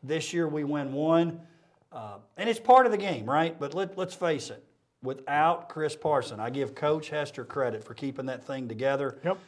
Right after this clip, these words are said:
Speaker 1: When you're playing a freshman quarterback who's gonna be great, who is wearing number eighty-five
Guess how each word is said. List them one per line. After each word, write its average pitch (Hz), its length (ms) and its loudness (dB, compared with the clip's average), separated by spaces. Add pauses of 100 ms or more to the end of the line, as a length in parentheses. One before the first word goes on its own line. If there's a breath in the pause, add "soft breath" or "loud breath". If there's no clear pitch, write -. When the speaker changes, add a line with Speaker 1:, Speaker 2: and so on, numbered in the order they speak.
(160 loud breath)
Speaker 1:
When 139 160 -2
you're 214 160 4
playing 202 340 2
a 123 60 0
freshman 165 500 2
quarterback 127 480 -2
who's 143 180 -4
gonna 156 260 2
be 139 160 0
great, 127 400 -2 (320 soft breath)
who 170 180 4
is 135 120 -2
wearing 175 460 0
number 147 380 0
eighty-five 147 800 0